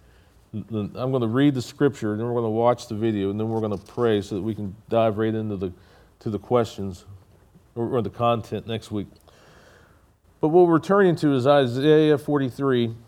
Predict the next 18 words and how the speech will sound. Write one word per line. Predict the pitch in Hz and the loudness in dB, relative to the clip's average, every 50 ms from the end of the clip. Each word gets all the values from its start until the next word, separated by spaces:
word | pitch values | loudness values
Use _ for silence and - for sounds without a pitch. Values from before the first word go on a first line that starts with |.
| - - - - - - | -20 -20 -20 -20 -20 -20
three | - _ _ - 143 139 131 | -20 _ _ -2 -2 -2 -2
through | - 135 120 110 | -2 -4 -6 -6
four | 113 - 135 131 131 120 113 | -4 -2 0 0 2 2 0
is | 104 101 | 0 -4
gonna | 123 113 | -6 -8
be | 107 104 117 113 | -4 -2 -2 -2
our | 110 107 | -2 -2
next | 110 113 113 104 - | -2 -4 -6 -6 -8
passage. | - 117 113 107 95 - 110 98 104 | -6 -2 -2 -2 -2 -4 -8 -10 -10
It | 104 | -8
says, | 104 123 110 - | -8 -8 -8 -8
"For | - - 131 123 | -2 0 0 2
I | 127 147 160 175 175 175 180 165 170 - - _ _ _ _ _ _ _ - | 4 6 6 8 6 6 4 -2 -6 -14 -20 _ _ _ _ _ _ _ -8
am | 120 123 | -4 -2
the | 123 120 | 0 0
Lord | 120 131 139 147 156 151 131 | 2 4 6 6 6 6 4
your | 139 151 | 2 0
God, | 123 127 127 123 113 110 110 95 | 4 6 6 8 8 6 4 0